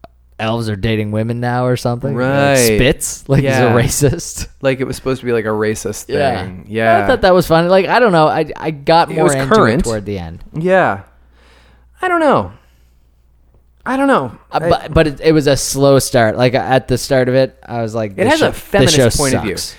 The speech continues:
Speaker 2: It is, like, a feminist show. You thought it sucked at first.
Speaker 1: I totally thought it sucked at
Speaker 2: Really?
Speaker 1: first.
Speaker 2: That's interesting.
Speaker 1: Yeah.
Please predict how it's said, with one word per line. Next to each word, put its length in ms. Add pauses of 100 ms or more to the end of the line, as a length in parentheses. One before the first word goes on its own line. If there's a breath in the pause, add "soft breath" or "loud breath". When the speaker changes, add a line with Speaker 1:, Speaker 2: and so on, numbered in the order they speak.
(120)
Speaker 2:
It 100
is, 160
like, 120
a 80
feminist 680
show. 340
You 140
thought 140
it 60
sucked 300
at 100
first. 360
Speaker 1:
I 100
totally 460
thought 180
it 100
sucked 140
at 60
Speaker 2:
Really? 200
Speaker 1:
first. 140
Speaker 2:
That's 140
interesting. 400
Speaker 1:
Yeah. 60